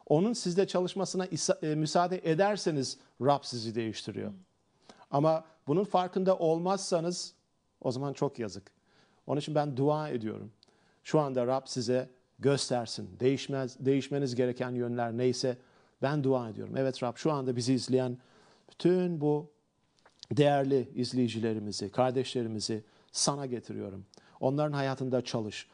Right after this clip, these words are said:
Speaker 1: Her birinin hayatında çalış. Onların kaygılarını, endişelerini, sorunlarını aşmalarına yardım elini
Speaker 2: Hmm.
Speaker 1: uzat. Onlara göster hangi adımlar atacaklar, hangi yönde değişecekler.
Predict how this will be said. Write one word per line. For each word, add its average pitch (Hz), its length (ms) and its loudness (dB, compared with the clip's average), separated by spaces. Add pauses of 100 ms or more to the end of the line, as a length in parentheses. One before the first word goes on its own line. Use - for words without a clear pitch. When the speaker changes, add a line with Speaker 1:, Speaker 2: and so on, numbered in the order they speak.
(240)
Speaker 1:
Her 196 420 2
birinin 147 260 -2
hayatında 110 680 -4 (240)
çalış. 117 440 -2 (240)
Onların 151 380 2
kaygılarını, 127 640 2
endişelerini, 123 920 0 (240)
sorunlarını 120 840 0 (580)
aşmalarına 139 720 2
yardım 131 460 2
elini 127 240 2
Speaker 2:
Hmm. 139 80 -2
Speaker 1:
uzat. 117 300 0
Onlara 165 360 0
göster 147 460 0
hangi 151 340 0
adımlar 120 320 -2
atacaklar, 107 580 -6 (260)
hangi 160 260 2
yönde 127 320 0
değişecekler. 107 800 -6